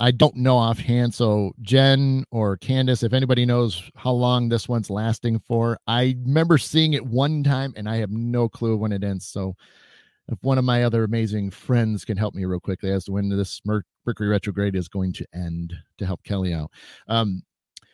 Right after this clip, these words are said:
so in July, for a lot of, uh, um, uh, a lot of my Michigan peeps, um, if you guys are interested, uh, on July ninth, at the Wild Wind Farm.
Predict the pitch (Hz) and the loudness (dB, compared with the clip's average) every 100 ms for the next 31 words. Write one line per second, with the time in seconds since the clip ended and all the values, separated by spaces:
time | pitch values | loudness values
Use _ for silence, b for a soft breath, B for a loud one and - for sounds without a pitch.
0 | _ 170 156 170 180 175 139 156 139 143 | _ 2 2 2 2 2 2 2 2 -2
1 | 156 160 156 143 131 131 147 147 104 - | -2 -4 -4 -2 -2 0 0 0 -2 2
2 | 123 117 107 104 - 104 95 98 101 101 | 4 4 4 2 -2 -4 -4 -4 -8 -12
3 | _ _ - - - - 120 117 113 143 | _ _ -14 -14 -14 -4 -4 -4 -2 -2
4 | 156 147 127 160 151 - - b b b | 0 -4 0 0 0 -2 -12 b b b
5 | b 101 98 90 71 _ _ 127 - 147 | b 0 2 0 -4 _ _ 0 4 2
6 | 147 147 131 104 104 - 156 - 127 - | 2 0 -4 -6 -10 -10 -10 -8 -12 -2
7 | 131 123 107 - - 95 85 76 - - | 2 2 0 -10 -10 -8 -6 -10 -14 -20
8 | _ 113 110 95 117 104 104 101 139 180 | _ -2 0 0 0 0 0 0 2 2
9 | 120 107 104 117 76 69 110 - - _ | 2 2 2 2 0 -4 -8 -10 -20 _
10 | _ b b b _ 117 - 113 101 98 | _ b b b _ -2 2 0 0 0
11 | 123 151 165 147 117 131 135 131 127 123 | 0 0 0 -2 0 2 2 2 0 -4
12 | _ _ _ _ _ _ _ _ _ _ | _ _ _ _ _ _ _ _ _ _
13 | _ _ _ _ 139 110 90 90 101 | _ _ _ _ 0 2 0 -2 -4